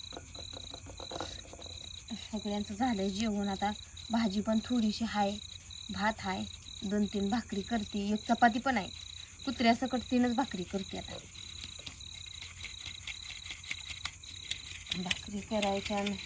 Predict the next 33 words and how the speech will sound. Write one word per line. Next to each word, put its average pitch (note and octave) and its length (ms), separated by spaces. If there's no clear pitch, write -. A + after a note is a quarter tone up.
काय A3+ 200
दूध G#3+ 200
उकळून G#3+ 360
ठेवायचं. G#3 600
कटाळा A3+ 320
येऊन A#3+ 280
गेलाय B3+ 280
बघा, F#3+ 180
मस्त A3+ 400
सकाळीच A3+ 340
आलोय A#3 300
अकरा G3+ 340
वाजताच F#3+ 320
जुलरा G#3 280
काढून. F#3+ 320
वरती G3+ 260
अंगात, A3+ 460
अं, G#3+ 420
थकवा C4+ 320
चढल्यासारखाच B3 580
झाला. A3+ 240
पुन्हा G#3+ 180
इथं A#3+ 260
आलं A3+ 220
का A3+ 120
बी A3 120
भाऊजी G#3+ 460
यांनी G#3+ 260
गेली G3+ 320
दवाखान्यात, G3 520
भाऊजीला F#3+ 400
घेऊन F#3+ 280
गेलं. F#3+ 380